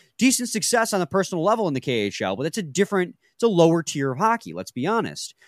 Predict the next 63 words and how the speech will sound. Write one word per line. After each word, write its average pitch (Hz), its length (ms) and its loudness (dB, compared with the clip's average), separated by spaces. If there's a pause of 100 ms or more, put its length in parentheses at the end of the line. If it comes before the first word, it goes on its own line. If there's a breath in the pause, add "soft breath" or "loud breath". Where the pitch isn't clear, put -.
(160 soft breath)
So 185 200 2
it's 175 100 2
just 208 140 -4
really 196 280 -2
interesting 170 440 -8
to 147 80 -6
me 160 80 -6
that 143 120 -6
they're 131 100 -6
signing 185 260 -6
these 160 120 -6
players 151 360 -6
not 175 180 -6
to, 175 100 -6
like, 135 200 -4
A 139 60 -12
H 151 320 -4
L 95 120 -4
contracts, 80 640 -10
but 135 100 -12
to 147 100 -10 (180)
N 185 260 0
H 123 260 -6
L 95 140 -2
contracts. 82 640 -12 (260 soft breath)
And 165 100 0
it 185 80 4
is 220 160 2
two-way, 185 640 0 (180)
but 139 120 -6
that 202 80 0
doesn't 202 180 2
mean 190 120 0
he 160 60 -2
can't, 170 260 -4
he 143 120 -10
still 208 200 0
has 196 100 2
to - 80 -6
go 147 80 0
through 123 180 -4
waivers 127 420 2
if 104 80 -6
he 110 60 -4
gets 95 160 -4
sent 101 220 -4
down. 135 420 0 (260 soft breath)
It 143 160 2
means 143 280 -2
that 131 240 2
he 131 80 -8
just 123 160 -6
gets - 140 -4
paid 127 200 -4
a 110 40 -2
different 104 240 -8
salary 175 560 0
at 82 80 -10
the 73 140 -12
A 85 60 -8 (120)
H 82 120 -10
L 78 140 -8
level. 65 300 -14